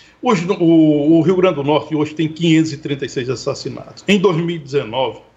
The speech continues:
nessa, nesse mesmo período, eram quatrocentos,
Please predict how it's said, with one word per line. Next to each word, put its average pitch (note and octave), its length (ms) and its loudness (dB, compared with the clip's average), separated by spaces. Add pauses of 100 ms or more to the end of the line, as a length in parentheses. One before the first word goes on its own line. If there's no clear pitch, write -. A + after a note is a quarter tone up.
(320)
nessa, D#3 560 -2
nesse D3+ 300 -6
mesmo D3+ 220 -2
período, B2+ 640 -2 (480)
eram D#3 320 2
quatrocentos, C#3+ 1160 -6